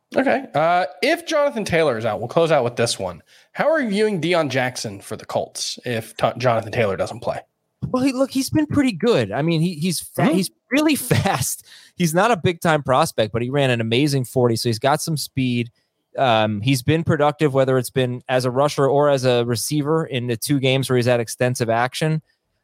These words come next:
Speaker 2: I think he'll have extensive action. I don't expect much from Zach Moss this week.
Speaker 1: No.
Speaker 2: Um, I, I,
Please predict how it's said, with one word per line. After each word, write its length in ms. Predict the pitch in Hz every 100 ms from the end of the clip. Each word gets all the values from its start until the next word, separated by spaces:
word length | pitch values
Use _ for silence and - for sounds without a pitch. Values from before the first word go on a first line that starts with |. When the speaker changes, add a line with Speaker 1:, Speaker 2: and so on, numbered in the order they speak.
| _ _ _ _ _ -
Speaker 2:
I 120 | 110
think 240 | - 151
he'll 140 | 302 311
have 160 | 107
extensive 460 | 95 - 107 104 104
action. 360 | 101 104 - 127
I 60 |
don't 100 | 156
expect 400 | 131 - 139 147
much 200 | 120 120
from 120 | - 107
Zach 300 | 117 110 104
Moss 300 | 117 143 -
this 200 | 104 -
week. 360 | 101 101 - _ _ _ _
Speaker 1:
No. 100 | - -
Speaker 2:
Um, 500 | 151 196 208 196 156 -
I, 160 | 151 175 - _ _ _ _ _ _
I, 340 | 175 311 381